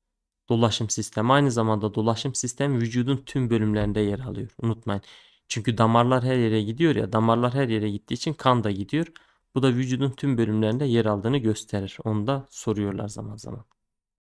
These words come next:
Kaza yerindeki yaralı sağlık kuruluşuna ne zaman sevk edilir? Hayati tehlikelerine karşı önlem alındıktan sonra, kendine gelmesi sağlandıktan sonra, hiçbir müdahale yapılmadan önce,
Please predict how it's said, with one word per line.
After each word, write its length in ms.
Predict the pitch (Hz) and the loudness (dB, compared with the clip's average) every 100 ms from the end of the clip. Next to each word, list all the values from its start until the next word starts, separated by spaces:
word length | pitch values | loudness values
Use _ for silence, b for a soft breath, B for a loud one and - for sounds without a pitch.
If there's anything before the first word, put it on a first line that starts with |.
| _ _ _ _ _ _ _ _ _ _ _ _ - | _ _ _ _ _ _ _ _ _ _ _ _ 0
Kaza 320 | 123 127 156 | 4 8 8
yerindeki 500 | 160 151 147 143 147 | 8 6 4 2 4
yaralı 420 | 139 139 139 123 | 6 6 6 2
sağlık 420 | - - 123 143 | 0 2 2 2
kuruluşuna 460 | - 131 120 139 143 | 0 0 0 0 2
ne 120 | 131 | 2
zaman 280 | 120 113 107 | 2 2 2
sevk 340 | - 107 - | 0 -4 -2
edilir? 400 | 107 113 135 147 - | -4 0 -2 -2 -2
Hayati 420 | 123 131 131 147 | 4 6 4 -2
tehlikelerine 640 | - 131 123 123 123 127 123 | -2 -2 -2 0 2 0 -2
karşı 300 | 123 117 127 | -2 0 0
önlem 280 | 120 117 117 | 2 2 2
alındıktan 540 | 113 113 110 - 117 | 2 0 -4 -4 -4
sonra, 500 | 107 107 101 113 - _ _ _ _ _ _ _ | -2 -4 -2 -4 -6 _ _ _ _ _ _ _
kendine 380 | 127 120 127 135 | 2 4 4 4
gelmesi 440 | 131 131 127 - | 4 2 0 0
sağlandıktan 720 | 127 120 120 113 117 123 123 | 2 4 4 2 0 0 0
sonra, 420 | 117 110 117 135 - | 0 -2 -2 -4 -6
hiçbir 320 | 123 - 143 | -8 2 4
müdahale 400 | 131 120 117 110 | 4 2 2 2
yapılmadan 560 | 110 110 123 127 131 135 | 0 0 0 0 2 0
önce, 340 | 131 139 139 | 0 -2 -4